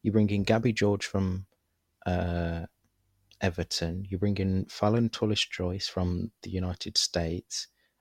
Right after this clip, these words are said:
Irene Guerrero comes in. Miyazawa qu-, came in. You bring in, uh, Mallard on loan. So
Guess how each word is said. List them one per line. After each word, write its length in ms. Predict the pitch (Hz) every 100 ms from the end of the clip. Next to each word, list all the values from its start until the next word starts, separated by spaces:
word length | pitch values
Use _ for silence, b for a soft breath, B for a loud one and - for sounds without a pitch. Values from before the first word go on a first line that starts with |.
| -
Irene 320 | 104 117 113
Guerrero 540 | 110 98 98 107 87 85
comes 360 | - 87 85
in. 340 | 90 98 104 107 -
Miyazawa 640 | 104 113 98 95 92 87 -
qu-, 300 | - 90 90 -
came 360 | - 90 90
in. 300 | 90 98 107 113
You 160 | 101
bring 240 | 98 107 107
in, 320 | 104 98 95 b b b _ -
uh, 380 | 90 90 90 -
Mallard 600 | 98 98 104 107 110 107 -
on 260 | 104 101 95
loan. 440 | 90 101 82 82 90
So 320 | - 98